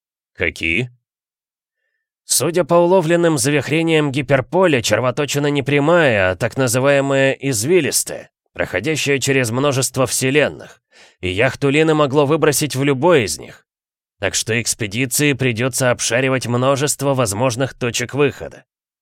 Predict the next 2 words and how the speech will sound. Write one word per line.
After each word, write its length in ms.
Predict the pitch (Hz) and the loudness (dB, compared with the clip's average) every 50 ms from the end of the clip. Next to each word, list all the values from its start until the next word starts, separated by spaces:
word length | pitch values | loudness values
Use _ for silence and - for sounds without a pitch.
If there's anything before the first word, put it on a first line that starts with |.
| _ _ _ _ _ _ _ _ _ _ _ _ _ _ _ _ _ _ _ _ _ _ _ _ _ _ _ _ _ _ | _ _ _ _ _ _ _ _ _ _ _ _ _ _ _ _ _ _ _ _ _ _ _ _ _ _ _ _ _ _
«Ещё 640 | - - 80 78 78 80 - - - - 117 120 123 107 | -12 -10 -6 -6 -4 -4 -4 -4 -2 0 0 2 2 0
веселее», 760 | 87 80 - - - 87 85 85 82 69 52 - - - | 0 -2 -2 -2 -2 0 0 -2 -2 -4 -6 -12 -18 -20